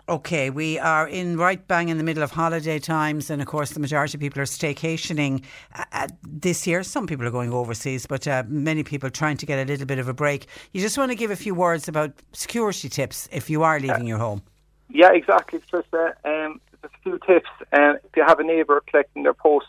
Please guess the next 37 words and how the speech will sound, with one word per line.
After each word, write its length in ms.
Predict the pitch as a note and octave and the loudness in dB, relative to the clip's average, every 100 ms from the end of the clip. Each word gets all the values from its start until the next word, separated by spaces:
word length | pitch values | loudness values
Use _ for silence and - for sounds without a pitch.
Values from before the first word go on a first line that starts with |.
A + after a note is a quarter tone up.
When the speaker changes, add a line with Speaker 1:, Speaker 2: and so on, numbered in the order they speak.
| - | 2
Speaker 2:
so 80 | |
that 160 | C#3 C3+ - _ | 6 6 4 _
anyone 280 | - D3 C#3+ | -2 0 2
looks 200 | C#3+ - | 2 2
in 100 | C#3+ | -4
through 140 | - | -2
the 80 | C3 | -6
front 180 | - C#3 | -4 0
door, 260 | D3 C#3 C3+ | 4 6 4
so 60 | C#3 | 2
there's 160 | C#3 - | -2 2
no 220 | D3 C#3+ | 4 4
build-up 380 | D3 D#3 D3 - | 6 6 6 2
of 80 | B2 | 0
post. 320 | C#3+ C3+ - _ _ _ _ _ | 2 2 -2 _ _ _ _ _
Um, 340 | - B2 B2+ C3 - | 0 2 2 -2 0
so 180 | C3+ - | 2 2
it's 200 | - - | -6 -12
kind 260 | - C#3 C3 | 0 2 2
of, 80 | C3+ _ - - | -2 _ -18 -10
people 240 | C#3+ C#3+ | -8 -2
would 160 | C#3 - | -2 -2
see 180 | C#3+ C3+ | -2 4
that 180 | C#3 - | 4 4
they're 100 | - | 4
away 240 | C3 C3+ C3+ | 4 6 4
for 140 | C3+ | 4
a 40 | C3+ | 0
period 280 | C#3 C3 | 2 -2
of 100 | B2+ | 0
time 200 | - C#3 | 2 2
if 80 | C3 - | 0 -6
there's 160 | A#2+ | -6
a 40 | B2 | 2
build-up 280 | C3+ B2 | 2 2
of 100 | B2+ - | -4 4
post. 280 | C3 B2 | 4 4